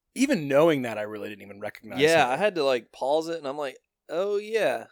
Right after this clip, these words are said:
Speaker 2: I guess that is."
Speaker 1: Because she has no, there's no comedic bend to that what-, whatsoever. She plays that, like,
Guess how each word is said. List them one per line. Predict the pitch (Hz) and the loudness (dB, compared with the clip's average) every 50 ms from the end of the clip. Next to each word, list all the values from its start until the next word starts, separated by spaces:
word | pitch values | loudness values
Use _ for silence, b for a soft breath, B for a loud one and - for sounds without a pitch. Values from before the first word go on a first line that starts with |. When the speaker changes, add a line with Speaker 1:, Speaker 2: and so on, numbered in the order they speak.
| _ | _
Speaker 2:
I | 147 147 | -20 -12
guess | - 165 160 - | -10 -10 -10 -8
that | - 175 170 | -10 -8 -4
is." | 185 202 180 135 120 - - - _ _ _ | -2 0 0 0 -2 -4 -10 -18 _ _ _
Speaker 1:
Because | - 165 - 202 - | -8 -6 -4 -2 -2
she | - 208 | -2 -2
has | 202 196 156 | -2 -2 -2
no, | 170 185 202 214 214 | -2 -2 -2 -2 0
there's | 175 185 170 143 | -2 -2 -4 -2
no | 180 208 226 | 0 0 0
comedic | 220 - - 185 170 160 165 170 156 156 147 127 - - - _ _ _ _ | 0 -2 -4 -6 -4 -2 0 0 2 2 0 0 -2 -8 -20 _ _ _ _
bend | - 123 104 101 131 127 127 123 120 117 101 101 104 - | -20 -10 -4 0 2 2 2 2 0 -4 -8 -12 -14 -12
to | - - 113 | -10 -8 -6
that | 107 98 95 95 92 - | -6 -6 -8 -10 -10 -10
what-, | 120 123 117 113 - | -8 -8 -8 -8 -8
whatsoever. | 160 139 123 - - 131 117 107 110 | -8 -8 -6 -4 -2 -2 -2 -2 -4
She | - - 139 | -6 -6 -6
plays | - - 196 185 160 | -2 0 2 2 2
that, | 147 165 120 | 2 0 0
like, | 143 139 120 - - | -2 -4 -4 -6 -10